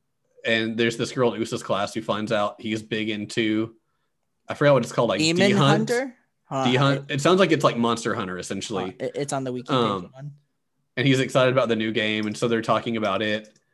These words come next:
Speaker 1: And Ritsu feels bad that she's been making Usa read all this time for, she feels like he's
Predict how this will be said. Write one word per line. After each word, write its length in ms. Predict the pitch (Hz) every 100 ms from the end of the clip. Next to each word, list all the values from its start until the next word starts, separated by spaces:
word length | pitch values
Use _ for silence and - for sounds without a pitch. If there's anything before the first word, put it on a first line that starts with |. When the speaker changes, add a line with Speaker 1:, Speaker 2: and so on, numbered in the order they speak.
| _ _ _ _ _ _ -
Speaker 1:
And 200 | 117 110
Ritsu 440 | 117 123 143 120
feels 280 | 131 113 113
bad 600 | 110 107 107 104 104 -
that 500 | 117 110 98 101 - _ _ _ _ _ _ _ -
she's 180 | 135
been 100 | 123
making 280 | 117 110 120
Usa 260 | 117 117 117
read 260 | 101 104 107
all 120 | 113
this 200 | 120 120
time 440 | 127 123 131 139
for, 420 | - 123 110 104 -
she 160 | -
feels 160 | 123 117
like 80 | 113
he's 200 | 120